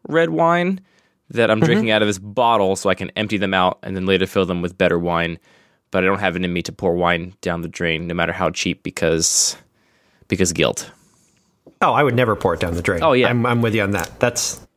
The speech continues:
Speaker 2: that would be too much.
Speaker 1: Also,
Speaker 2: Uh,
Speaker 1: I can drink.
Speaker 2: interesting.
Speaker 1: Also, I can drink a thing. I mean, like, it doesn't, some people are like, "Ooh, I can't even drink that. It makes me gag. It's so gross." I'm like, "No, it's fine. It's just, like, bad fruit juice. Whatever."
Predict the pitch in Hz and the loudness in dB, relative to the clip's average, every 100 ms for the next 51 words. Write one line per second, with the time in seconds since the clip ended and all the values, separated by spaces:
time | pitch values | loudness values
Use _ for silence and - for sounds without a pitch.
0 | _ _ 139 127 - 113 98 - - - | _ _ 0 0 0 0 0 -2 -6 -6
1 | - _ _ _ 190 214 208 196 196 185 | -16 _ _ _ -2 2 2 4 2 2
2 | 180 202 143 107 95 135 123 160 175 170 | 0 2 2 4 2 2 0 0 0 0
3 | 180 185 208 139 117 95 - 110 131 156 | 0 0 2 2 0 0 2 2 2 0
4 | 127 127 127 - 117 139 131 110 - _ | 2 2 2 2 2 2 0 -4 -8 _
5 | _ - 175 156 135 127 120 - 151 131 | _ -4 0 2 4 4 2 2 2 4
6 | 98 - - 127 110 101 117 120 92 101 | 2 0 -2 0 0 0 -2 0 -2 -2
7 | - 92 92 110 101 92 87 82 80 - | -4 -6 0 0 0 -2 -4 -2 -2 -2
8 | 165 359 92 - 185 104 117 120 117 - | -4 -2 -2 -2 -2 -2 -2 -4 -4 0
9 | 117 - 147 69 - - - 90 90 123 | -2 -2 -10 -10 -14 -12 -8 -6 -6 -6